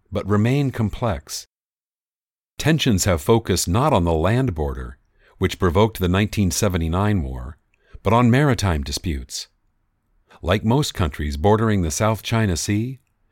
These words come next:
Vietnam has claims that conflict with China's. More than most, Vietnam has resisted Beijing's attempts at hegemony in the ocean.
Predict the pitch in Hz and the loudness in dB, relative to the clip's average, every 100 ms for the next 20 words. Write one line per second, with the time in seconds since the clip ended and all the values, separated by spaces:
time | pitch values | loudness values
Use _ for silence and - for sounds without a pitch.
0 | _ _ 82 127 117 104 123 120 98 - | _ _ 0 2 2 2 2 4 2 0
1 | - 135 101 - 101 - 98 - 143 120 | -2 0 0 0 -2 -2 -4 0 -2 0
2 | - 104 - 120 87 67 - - _ _ | -4 -4 -2 -2 -2 -6 -12 -16 _ _
3 | _ _ _ _ _ _ _ - 85 113 | _ _ _ _ _ _ _ -4 0 2
4 | 131 127 117 76 67 - - _ _ _ | 4 2 2 -2 -8 -14 -18 _ _ _
5 | _ 87 120 120 107 120 131 107 95 92 | _ 0 0 2 0 0 0 0 -2 -2
6 | 92 135 - - 67 - 104 107 120 117 | 0 0 -2 -4 -10 -2 0 2 2 0
7 | 87 - 110 135 - - 90 80 107 135 | -2 -4 -4 -4 -6 -6 -2 -2 0 2
8 | 131 73 76 92 101 107 123 - 65 | 2 0 -2 0 0 0 -2 -6 -8